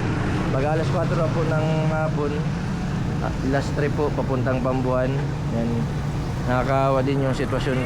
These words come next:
kapag, ah, ah, nangangailangan po, mahirap po yung pa-, pamumuhay ngayon. Hmm,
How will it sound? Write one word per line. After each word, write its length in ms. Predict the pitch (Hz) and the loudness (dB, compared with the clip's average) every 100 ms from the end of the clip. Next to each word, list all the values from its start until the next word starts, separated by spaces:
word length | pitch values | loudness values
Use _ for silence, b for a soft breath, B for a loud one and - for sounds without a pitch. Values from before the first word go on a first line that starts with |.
| 123 | 0
kapag, 220 | 131 127 127 | 0 0 0
ah, 240 | 127 127 123 - - - - - - - - - - | 2 0 0 -2 -4 -4 -4 -4 -4 -4 -2 -2 -2
ah, 140 | 127 - - 135 - - - - - - - - - - - - - | -2 0 -2 -2 -2 -2 -2 -2 -2 -2 -2 -2 0 -2 -2 -2 0
nangangailangan 720 | 131 135 135 139 139 139 139 135 | 2 2 2 2 2 2 2 2
po, 160 | 139 143 135 | 2 2 2
mahirap 640 | 127 127 131 131 131 139 | 0 2 2 2 0 0
po 160 | 139 139 | 0 0
yung 240 | 135 131 127 131 131 131 131 | 0 0 0 0 0 0 0
pa-, 160 | 135 - - - - - - - | -2 -2 -2 -2 -2 -2 0 0
pamumuhay 480 | 139 139 139 139 131 | 2 2 2 2 2
ngayon. 320 | 135 143 143 147 127 - - - - - - - - - - - - - | 2 2 2 2 0 0 0 0 0 -2 -2 -2 -2 -2 -2 -2 0 0
Hmm, 380 | - 120 113 | 0 0 0